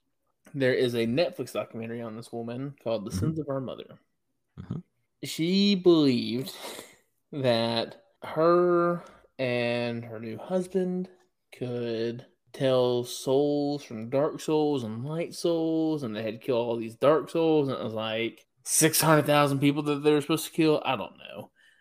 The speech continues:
Speaker 1: Uh, but she ended up killing her kids.
Speaker 2: Oh.
Speaker 1: Yeah, it was, uh, a little interesting. <laughs>
Speaker 2: I was, I
Speaker 1: Um,
Speaker 2: was
Speaker 1: but, like, this was recent, though,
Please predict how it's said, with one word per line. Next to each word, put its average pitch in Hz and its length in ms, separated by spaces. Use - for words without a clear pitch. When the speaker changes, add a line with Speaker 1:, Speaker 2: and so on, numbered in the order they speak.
Speaker 1:
Uh, 110 340
but 131 380
she 196 80
ended 156 140
up 156 40
killing 139 140
her - 40
kids. - 380
Speaker 2:
Oh. 104 500
Speaker 1:
Yeah, 156 220
it 139 120
was, 160 220
uh, 139 400
a 311 40
little 302 180
interesting. 185 680
<laughs> 165 200
Speaker 2:
I 151 140
was, 131 300
I 127 160
Speaker 1:
Um, 131 160
Speaker 2:
was - 160
Speaker 1:
but, - 380
like, 160 160
this 302 160
was 185 160
recent, 175 480
though, 82 380